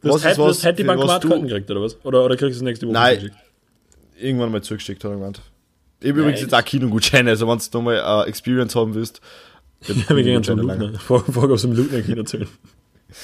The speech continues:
Speaker 2: Bitte, ja. Nein, also was ist was, für was du die unnötig viel Zeit gelassen hast?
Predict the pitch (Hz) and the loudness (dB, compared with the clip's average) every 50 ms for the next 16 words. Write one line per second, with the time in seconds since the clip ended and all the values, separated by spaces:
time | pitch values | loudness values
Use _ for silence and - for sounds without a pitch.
0 | - - - _ _ - - - _ - 120 - - 95 92 95 85 80 - - | -20 -20 -20 _ _ -20 -20 -10 _ -4 -4 -2 0 0 0 0 -2 -4 -8 -16
1 | - - - - - 120 123 127 - - 131 127 127 131 156 160 151 151 151 143 | -20 -20 -20 -12 -2 2 2 2 4 2 0 2 4 2 2 4 4 2 0 0
2 | 147 - - 131 139 135 139 139 143 - 143 147 156 147 151 151 147 143 - - | -2 -6 -4 -2 2 2 2 0 0 -2 -2 0 0 2 4 2 2 2 2 0
3 | 147 160 156 147 143 139 139 139 - - 135 131 131 131 131 117 - 120 110 - | 0 2 4 4 4 4 2 0 0 0 0 2 4 4 2 2 2 0 0 0
4 | - 113 107 - - - 92 92 - - | 0 -2 -2 -2 -4 -8 -10 -10 -12 -16